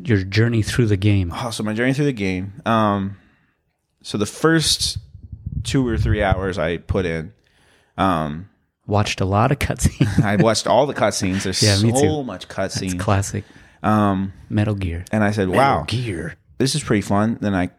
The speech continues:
Speaker 2: closed it,
Speaker 1: Mm-hmm.
Speaker 2: and I remembered, I don't think any of that's saved 'cause I didn't,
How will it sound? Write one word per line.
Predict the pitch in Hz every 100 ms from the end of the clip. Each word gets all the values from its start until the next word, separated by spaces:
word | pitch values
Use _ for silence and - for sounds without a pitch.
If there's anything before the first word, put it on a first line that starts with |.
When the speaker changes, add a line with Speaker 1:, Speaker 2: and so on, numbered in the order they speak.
| _
Speaker 2:
closed | - 147 160 -
it, | 90 - _
Speaker 1:
Mm-hmm. | 127 113 151
Speaker 2:
and | 95
I | 90
remembered, | 92 95 107 98 87 - - - - - _ _ - _ _ _ -
I | 131
don't | 160 156
think | 107
any | - 117 120
of |
that's | 104 95
saved | - - 67 76
'cause | - 98
I |
didn't, | 101 107 107